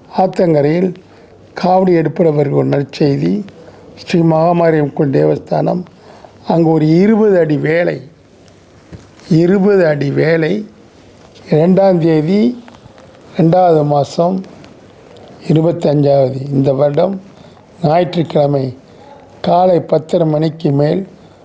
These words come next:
பன்னிரெண்டு மணிக்குள் ஆத்தங்கரையில்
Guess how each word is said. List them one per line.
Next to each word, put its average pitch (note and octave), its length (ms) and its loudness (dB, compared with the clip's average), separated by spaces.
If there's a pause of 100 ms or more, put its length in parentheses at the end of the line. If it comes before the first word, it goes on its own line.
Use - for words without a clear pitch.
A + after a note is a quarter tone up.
(240)
பன்னிரெண்டு E3+ 460 0
மணிக்குள் D3+ 640 -2 (840)
ஆத்தங்கரையில் E3 880 0